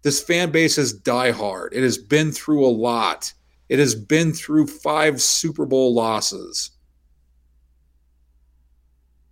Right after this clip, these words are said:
It has been through some downtrodden years. It been through Josh McDaniels. It went through Brian Griese as the replacement for John Elway.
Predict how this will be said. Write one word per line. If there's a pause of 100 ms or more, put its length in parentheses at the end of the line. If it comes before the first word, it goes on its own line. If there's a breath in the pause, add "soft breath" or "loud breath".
(140)
It
has
been
through
some
downtrodden
years.
It
been
through
Josh
McDaniels. (800)
It
went
through
Brian
Griese
as
the
replacement
for
John
Elway.